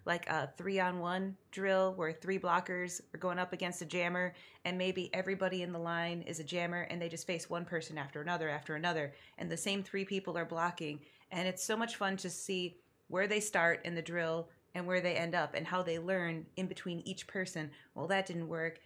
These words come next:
Let's try this. Maybe we should change our positioning of who's standing where. Uh, maybe we should have the brace or not have the brace." And that's how you learn. You see somebody else's learning process,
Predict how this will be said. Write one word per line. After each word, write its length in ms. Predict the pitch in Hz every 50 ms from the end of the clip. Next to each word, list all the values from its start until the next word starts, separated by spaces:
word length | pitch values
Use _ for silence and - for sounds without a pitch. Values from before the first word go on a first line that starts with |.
| - - - - -
Let's 200 | 180 185 185 -
try 200 | - 180 170 170
this. 340 | 170 185 160 151 151 - - -
Maybe 200 | 160 160 160 175
we 80 | 170 175
should 160 | - - 165
change 320 | - 175 170 165 165 -
our 100 | 175 165 165
positioning 580 | 165 160 160 170 165 - - 170 160 165 165
of 100 | 156 147
who's 200 | - 185 170 -
standing 400 | - - 165 165 165 156 151 165
where. 460 | 160 180 180 170 165 165 165 165 160 - - - - - - - -
Uh, 340 | 160 165 151 151 151 147 143 - - - - -
maybe 320 | 165 175 175 165 175 170
we 120 | 156 160
should 160 | 160 - 160 160
have 220 | 160 160 - 135 -
the 60 | 165
brace 560 | 156 185 180 175 175 170 175 170 170 - - - - - - -
or 440 | - 160 156 151 143 139 127 131 139 151
not 240 | 165 185 190 180 180
have 180 | 185 175 170 -
the 60 | 170
brace." 500 | 165 180 170 165 160 160 165 - - - - - - - - _ _ _ _ _ _ _ _ _ _ _ _ _ _ _ _ _ _ _ _ _ _ _ _ -
And 180 | 220 214 220
that's 180 | 240 247 254 -
how 100 | - 254
you 220 | 240 226 220 208 202
learn. 400 | 226 294 311 220 175 165 160 160
You 140 | 165 180 185
see 240 | - - 240 233 220
somebody 400 | 220 - 220 202 202 185 190 190
else's 380 | 196 226 262 254 - 196 180 175
learning 320 | 175 180 175 170 170 165
process, 580 | - - 165 156 165 - - 170 160 160 -